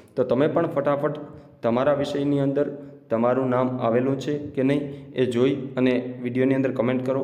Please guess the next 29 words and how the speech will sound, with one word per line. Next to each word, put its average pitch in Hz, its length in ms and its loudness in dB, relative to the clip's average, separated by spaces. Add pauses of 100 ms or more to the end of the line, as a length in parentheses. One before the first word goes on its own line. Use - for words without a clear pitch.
(200)
એટલે 120 160 0
અમને 120 280 2
પણ 131 180 -4
ખ્યાલ 123 220 2
આવે 131 120 0 (400)
કે 123 100 -4 (160)
અમે 156 120 4 (120)
જે 135 120 4
માહિતી 123 340 0
આપીએ 120 360 -2
છીએ 120 160 -2 (300)
એનાથી 131 420 0 (320)
કેટલા 127 380 2
માહિતગાર 123 600 0
બને 131 240 0
છે 143 160 -4 (300)
અને 123 140 -4
કેટલા 123 360 0
ઉમેદવારોનું 117 640 0
નામ 120 240 0 (540)
આ 147 80 0
ડોક્યુમેન્ટ 120 480 -4
વેરિફિકેશનની 113 680 -2
અંદર 110 180 -2 (380)
આવેલું 107 320 0
છે. 98 80 -8 (320)
તો 131 80 4
બસ 143 200 4 (280)
આ 151 100 0